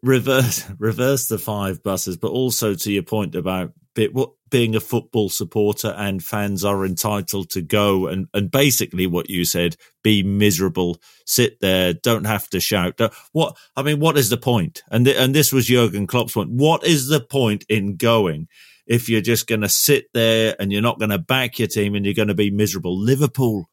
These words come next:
have done more than fine this season, haven't they? So the whole point is, if you don't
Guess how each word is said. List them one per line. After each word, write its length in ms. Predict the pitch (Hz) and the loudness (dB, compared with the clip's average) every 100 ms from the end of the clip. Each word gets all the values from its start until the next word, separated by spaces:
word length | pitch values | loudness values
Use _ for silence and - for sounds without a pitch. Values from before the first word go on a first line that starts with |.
| _ - | _ -8
have 200 | 113 90 | -4 -2
done 320 | 123 110 101 | 0 0 2
more 300 | 107 117 117 | 4 6 4
than 180 | 101 95 | 4 0
fine 600 | 82 - 104 95 87 82 - _ | -2 -2 0 0 -2 -4 -8 _
this 200 | 104 90 | -2 -2
season, 520 | - 98 87 80 - - _ - | 0 -2 -2 -6 -12 -20 _ -4
haven't 300 | 120 95 85 | -4 -4 -6
they? 240 | 82 - _ _ _ | -8 -8 _ _ _
So 320 | - 120 117 - - | -2 2 2 0 -6
the 80 | 120 | -4
whole 260 | 120 160 131 | 0 2 2
point 260 | 135 139 131 | 2 2 2
is, 140 | 123 | 2
if 80 | 123 | 0
you 60 | 139 | 2
don't 200 | 185 | 0